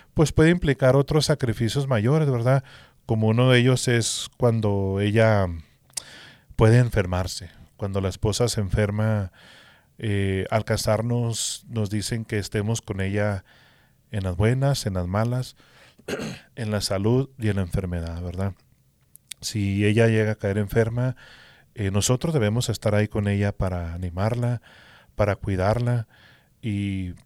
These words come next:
pues, hacer todo lo que se necesita hacer, ¿verdad? Así es que esto es uno de los puntos muy importantes. Una manera en la que podemos amar a nuestras esposas en la vida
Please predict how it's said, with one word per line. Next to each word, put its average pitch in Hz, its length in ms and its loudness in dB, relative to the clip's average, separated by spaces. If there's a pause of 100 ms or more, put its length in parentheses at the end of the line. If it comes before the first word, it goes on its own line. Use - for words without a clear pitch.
(160)
pues, - 440 -6
hacer 107 340 -4
todo 120 180 0
lo 131 80 0
que 113 120 -6
se 104 120 -6
necesita 98 580 -6
hacer, 90 280 -8
¿verdad? 95 280 -6 (600)
Así 104 260 -6
es 101 140 -4
que 107 520 -2 (440)
esto 131 360 0
es 127 140 0
uno 117 220 0
de 113 60 4
los 104 180 0
puntos 110 380 -4
muy 104 180 -4
importantes. 92 880 -8 (600)
Una 123 280 0
manera 113 360 2
en 123 60 0
la 120 100 0
que 107 120 -10
podemos 104 540 -6
amar 98 260 -6
a 110 40 -4
nuestras 101 360 -6
esposas 101 500 -6
en 104 80 -4
la 92 100 -4
vida 104 340 -4